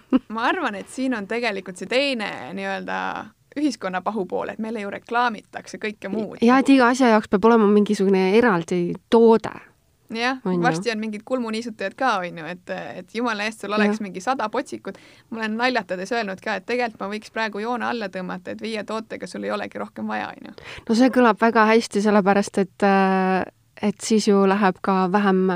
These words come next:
Speaker 1: raha,
Speaker 2: Mhm.
Speaker 1: ökoloogiline jalajälg on väiksem ja tegelikult tõepoolest ju ei pea nii palju kogu aeg tarbima erinevaid asju.
Speaker 2: Ei peagi. Ja naljakas on see, et inimesed juba vaatavad värvi järgi ja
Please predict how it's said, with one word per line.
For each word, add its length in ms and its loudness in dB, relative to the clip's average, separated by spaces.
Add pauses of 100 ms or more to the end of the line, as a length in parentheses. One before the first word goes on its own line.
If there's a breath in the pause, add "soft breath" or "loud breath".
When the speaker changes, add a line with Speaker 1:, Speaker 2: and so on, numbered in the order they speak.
(100)
Speaker 1:
raha, 420 4 (160)
Speaker 2:
Mhm. 200 -2
Speaker 1:
ökoloogiline 760 6
jalajälg 520 4
on 120 2
väiksem 420 0
ja 60 2
tegelikult 520 2
tõepoolest 600 6
ju 160 -2
ei 200 6
pea 380 6
nii 200 4
palju 520 2
kogu 320 0
aeg 340 0
tarbima 480 2
erinevaid 500 -2
asju. 360 -8 (320)
Speaker 2:
Ei 100 -8
peagi. 400 -6 (120)
Ja 340 -8
naljakas 460 -6
on 80 -12
see, 140 -8
et 120 -14
inimesed 400 -10
juba 340 -8 (400 soft breath)
vaatavad 460 -4 (220)
värvi 380 0
järgi 420 -8
ja 120 -10